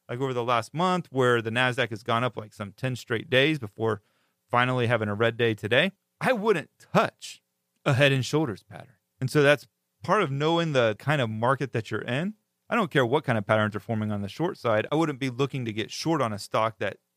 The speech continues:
especially like a tech stock, that is just continuing to see the broader index, its sector, and its industry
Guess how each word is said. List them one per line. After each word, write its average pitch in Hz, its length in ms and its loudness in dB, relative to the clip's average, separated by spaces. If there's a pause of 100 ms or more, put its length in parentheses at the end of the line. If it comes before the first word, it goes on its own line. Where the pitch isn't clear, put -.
(160)
especially 120 440 -4
like 90 180 -8
a 78 60 -14
tech 139 260 0
stock, 95 360 -4 (380)
that 120 120 0
is 101 140 0
just 107 180 -10
continuing 107 640 -4
to 98 80 -6
see 110 400 -4 (420)
the 110 80 -6
broader 113 400 2
index, 113 480 -2
its - 180 -16
sector, 117 380 -2
and 101 140 -6
its - 200 -18
industry 107 540 -6